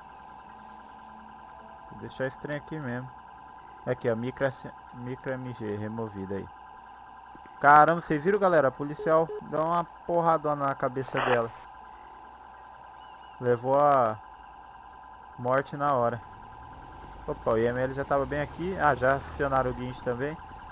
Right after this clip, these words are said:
Então, galera, ó, F P S aqui tá, tá bom, né, de F P S. O jogo também tá bem mais, mais bonito. Deixa eu mostrar a configuração pra vocês, talvez alguém queira saber, né? Queira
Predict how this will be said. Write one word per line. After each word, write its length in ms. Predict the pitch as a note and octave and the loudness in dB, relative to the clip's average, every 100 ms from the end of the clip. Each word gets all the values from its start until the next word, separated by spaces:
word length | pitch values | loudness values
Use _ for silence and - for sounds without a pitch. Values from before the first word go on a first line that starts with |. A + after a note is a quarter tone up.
| - - - - - - - | -16 -14 -14 -14 -14 -16 2
Então, 180 | E3+ D#3 | 8 10
galera, 320 | C#3 B2+ C3 | 10 10 10
ó, 100 | C3+ | 10
F 180 | B2+ - | 8 4
P 120 | - D#3 | 6 8
S 340 | C#3+ D#3 E3 | 10 8 4
aqui 300 | - D#3 F3+ - | -2 -2 -6 -2
tá, 300 | G#3+ F#4 F4 - - | 0 0 -2 -8 -2
tá 140 | A3+ | -2
bom, 320 | G4 F#4 G3 F#3 | 0 4 4 4
né, 240 | F3+ C#3+ | 2 -2
de 80 | B2+ | 0
F 220 | B2 - - | 0 0 2
P 60 | |
S. 360 | B2+ A#2 A#2 - - - - - - - - - - - | 4 4 0 -8 -12 -12 -12 -10 -10 -12 -10 -10 -10 -8
O 80 | A2+ | -2
jogo 240 | B2+ C3+ | -2 2
também 220 | D3 C#3+ | 2 4
tá 120 | D3 C#3 | 4 2
bem 300 | A#2 C3 D#3 | 2 -2 0
mais, 300 | E3 D#3+ - - - - - - - - - | 0 0 -4 -10 -12 -12 -12 -12 -10 -10 -6
mais 160 | C3 A#2+ | -2 -2
bonito. 400 | A#2+ A#2 C3+ C#3+ - - - - - - - - - - - - - - | -4 -4 -4 -6 -8 -10 -10 -10 -10 -10 -10 -10 -10 -10 -10 -10 -10 -10
Deixa 160 | - D3 | -4 -2
eu 40 | |
mostrar 280 | D#3 D3 B2+ | 0 0 0
a 40 | |
configuração 640 | B2 A#2+ A2 B2 A#2+ - A#2+ | -2 -4 -2 4 4 4 0
pra 140 | A#2+ | 0
vocês, 300 | A#2 C#3+ C#3+ | 0 -2 -4
talvez 320 | C3+ A#2 A#2 | -2 -2 -2
alguém 340 | A#2+ A#2 A#2 A#2+ - - - - - - | -4 -4 -8 -10 -12 -12 -12 -12 -10 -2
queira 220 | A#2 A2+ | 0 0
saber, 480 | - A#2 G#2 A#2+ C3+ | -2 -2 -2 -2 -4
né? 140 | C#3 D3 C3+ - - C3+ D#3 D#3 D#3+ F3 F#3 - - - - - - - - | -6 -10 -16 -18 -18 -14 -14 -14 -14 -14 -16 -16 -16 -16 -16 -14 -14 -10 -4
Queira 540 | A2+ A2 G#2+ G#2 | 0 2 2 0